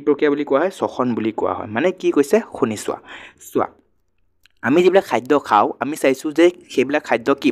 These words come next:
পৰিপুষ্টি শেষত আমি চাইছোঁ সেইবিলাক খাদ্য কি গ্লুক'জলৈ পৰিৱৰ্তন হৈ যায়। সেই গ্লুক'জখিনি এতিয়া কি হৈ যাব? গ্লুক'জখিনি কেতিয়াবা অক্সিজেনৰ উপস্থিতিত কি হৈ যায়? ভাঙি পেলাই কি হৈ যায়? তোমালোকৰ কাৰ্বন ডাই অক্সাইড, পানী আৰু শক্তিৰ কেতিয়াবা উৎপন্ন হয়। এই প্ৰক্ৰিয়াটোক আমি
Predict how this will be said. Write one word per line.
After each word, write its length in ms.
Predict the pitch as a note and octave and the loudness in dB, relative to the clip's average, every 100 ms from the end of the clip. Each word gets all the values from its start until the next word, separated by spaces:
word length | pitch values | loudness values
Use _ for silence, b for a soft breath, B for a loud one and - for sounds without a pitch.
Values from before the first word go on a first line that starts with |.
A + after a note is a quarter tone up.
| - | 2
পৰিপুষ্টি 440 | A2+ B2+ C#3+ - D#3 | 2 2 0 -2 -6
শেষত 200 | B2+ C#3+ C3+ | -4 -2 -2
আমি 80 | D#3+ | -2
চাইছোঁ 240 | A#2+ - - | -4 -4 -4
সেইবিলাক 240 | A#2+ C3 | -2 -2
খাদ্য 160 | - C3+ C#3 | -2 -4 -2
কি 60 | - B2+ | -2 0
গ্লুক'জলৈ 440 | A2+ - B2 D3+ E3 | 0 2 2 2 2
পৰিৱৰ্তন 360 | A2 G2 F#2 F#2+ | 2 2 -2 -4
হৈ 80 | F2+ | -6
যায়। 120 | G2+ B B B | -8 B B B
সেই 100 | - A#3+ | 0 0
গ্লুক'জখিনি 500 | C#3+ C3 E3 - F3 F3+ | 0 2 2 2 -2 0
এতিয়া 140 | D#3+ E3 | 2 4
কি 60 | E3+ | 4
হৈ 60 | D#3 C#3 | 4 4
যাব? 100 | D3+ C3+ | 0 -2
গ্লুক'জখিনি 400 | C#3 C#3+ D#3+ E3+ E3+ | -2 0 0 -2 2
কেতিয়াবা 200 | D3+ D3+ | 4 4
অক্সিজেনৰ 380 | - - D3 D3+ B2 | 4 -2 -2 2 0
উপস্থিতিত 360 | A#2+ - C#3+ - | 0 -2 -4 0
কি 60 | A#2+ | 0
হৈ 60 | A2+ | 2
যায়? 120 | C#3 C#3+ - | 2 0 -4
ভাঙি 260 | G#2+ B2 C#3 | -2 0 0
পেলাই 200 | B2 C3+ B B B - | 0 -2 B B B 0
কি 80 | D#3+ | 2
হৈ 100 | D3 B2+ | 4 2
যায়? 100 | C#3+ | -2
তোমালোকৰ 340 | C3+ C3 C3+ D3 | -2 0 0 2
কাৰ্বন 260 | B2 A#2 C3 | 2 2 0
ডাই 60 | C#3 | -2
অক্সাইড, 240 | C#3+ E3 D#3+ - | -2 0 0 0
পানী 180 | A#2 C3+ - | 0 -2 -4
আৰু 80 | D#3 - | -4 -4
শক্তিৰ 380 | C3 - - G#3+ | -8 -6 -4 -2
কেতিয়াবা 240 | F3 C#3 D3 | 0 0 2
উৎপন্ন 320 | B2+ - B2+ B2+ B2 | 0 -2 -2 0 0
হয়। 120 | D3+ D#3+ | 0 0
এই 60 | E3+ | 2
প্ৰক্ৰিয়াটোক 320 | D3+ C#3+ D3 | 0 2 0
আমি 100 | F3+ | -2